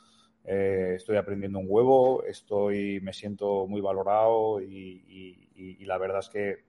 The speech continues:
esto ha reafirmado más aún, eh, mis buenas sensaciones, ¿no? Poder ganar un título. Yo, yo, evidentemente, habían habido dos días muy importantes en la historia de, de, de la Mix del Básquet, del Tau Castelló, que fueron la Copa Le Plata y el ascenso al Leporo, ¿no?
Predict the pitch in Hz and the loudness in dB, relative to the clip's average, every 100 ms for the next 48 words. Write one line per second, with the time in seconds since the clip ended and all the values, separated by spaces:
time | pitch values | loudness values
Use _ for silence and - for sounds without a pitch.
0 | _ 107 - 131 123 120 120 - 113 113 | _ -10 2 8 10 10 6 4 0 4
1 | 117 113 113 107 104 110 104 - _ _ | 6 4 0 2 0 0 -4 -10 _ _
2 | _ 101 98 104 107 98 107 110 - 107 | _ -6 -4 -4 -6 0 0 0 -4 -8
3 | 101 98 110 101 92 101 120 98 98 101 | -6 -4 -4 -4 -6 -8 -6 -4 -2 -2
4 | 101 101 95 107 98 90 87 92 95 101 | -2 -2 -6 -12 -12 -12 -8 -4 -2 0
5 | 98 - 98 101 107 104 107 104 104 _ | -2 -4 -12 -8 -6 -6 -6 -4 -6 _
6 | _ _ _ _ _ 98 98 104 101 104 | _ _ _ _ _ -2 0 2 0 0
7 | 101 107 107 104 104 107 107 98 98 101 | 0 -2 -2 -4 -4 -4 -2 -2 -2 -2
8 | 113 104 101 - 104 104 101 98 101 98 | -4 -4 -6 -4 -2 0 2 0 -2 -4
9 | 98 95 98 101 95 95 101 - 104 95 | -4 -2 -2 -2 -6 -2 -2 -4 -8 -4
10 | 98 98 104 104 104 107 101 98 95 92 | -4 -4 -8 -6 -6 -6 -6 -6 -6 -6
11 | 92 - 95 101 98 - 104 110 104 98 | -6 -4 -2 -2 -4 -2 0 0 0 -2
12 | - 98 - 92 90 - 104 87 90 | -6 -14 -8 -6 -6 -6 -4 -4 -8